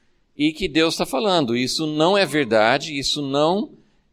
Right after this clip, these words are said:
procede e não é pra vocês falarem isso mais", né? Versículo três. "Tão certo como eu vivo, diz o Senhor Deus, nunca mais direis este provérbio em Israel,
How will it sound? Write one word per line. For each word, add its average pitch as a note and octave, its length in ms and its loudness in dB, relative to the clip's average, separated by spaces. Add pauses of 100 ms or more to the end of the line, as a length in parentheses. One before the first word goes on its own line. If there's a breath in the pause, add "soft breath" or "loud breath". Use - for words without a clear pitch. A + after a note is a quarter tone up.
(140)
procede C#3 760 2
e F#3 200 -6
não F#3+ 200 -2
é F3+ 100 2
pra F#3 140 -4
vocês D#3 360 -2
falarem D#3+ 420 2
isso F3+ 200 -8
mais", A#2+ 500 0
né? A#2+ 180 0
Versículo A2+ 420 -6
três. A2+ 460 -2 (320 soft breath)
"Tão B2 180 2
certo D3+ 400 2
como E3 220 0
eu F3+ 120 2
vivo, C3+ 360 0
diz C#3 260 2
o F3+ 60 -2
Senhor F3 220 -2
Deus, C3 340 2
nunca G#3+ 460 4
mais D3+ 520 4 (380 soft breath)
direis E3+ 720 4
este A3 360 4
provérbio C#3 800 2
em D#3 240 2
Israel, C#3 680 4